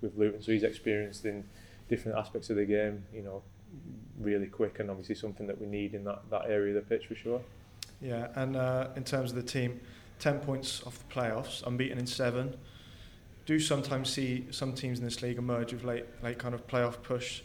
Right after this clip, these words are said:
Speaker 2: pushes. Uh, do you think it's too much ground to make up, or is the priority now c-, kind of making a gap from the,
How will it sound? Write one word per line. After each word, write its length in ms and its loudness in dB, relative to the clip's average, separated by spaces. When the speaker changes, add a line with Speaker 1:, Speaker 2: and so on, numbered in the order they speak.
Speaker 2:
pushes. 380 -4
Uh, 160 4
do 80 0
you 100 0
think 120 -2
it's 100 -2
too 140 -2
much 180 -2
ground 240 2
to 80 -4
make 240 2
up, 240 2
or 160 0
is 260 0
the 60 -6
priority 380 4
now 360 2
c-, 140 -10
kind 160 0
of 220 0
making 280 -2
a 40 0
gap 320 0
from 200 -4
the, 180 0